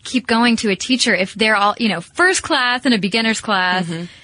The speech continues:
Speaker 1: at the beginning of the class, making you do something like a headstand. And that made me think of one of my hot yoga classes. Uh, one of the teachers,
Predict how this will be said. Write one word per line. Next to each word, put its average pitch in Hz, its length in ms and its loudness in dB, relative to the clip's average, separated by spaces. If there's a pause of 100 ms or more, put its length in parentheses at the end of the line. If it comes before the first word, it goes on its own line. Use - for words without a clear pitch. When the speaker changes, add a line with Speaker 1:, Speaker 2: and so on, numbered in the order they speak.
(160)
Speaker 1:
at 208 100 -6
the 226 80 0
beginning 202 720 0
of 170 160 -6
the 190 80 -6
class, 170 360 -2
making 220 360 2
you 202 100 0
do 196 100 -2
something 185 300 -4
like 175 180 -6
a 170 40 -4
headstand. 185 560 -6 (260)
And 226 160 2
that 240 140 2
made 240 140 2
me 220 100 0
think 294 260 0
of 226 100 0
one 196 160 0
of 190 60 -2
my 185 120 0
hot 208 220 -4
yoga 220 280 0
classes. 185 720 -6 (100)
Uh, 180 320 -4
one 208 160 0
of 202 80 -2
the 190 80 -4
teachers, 190 720 -4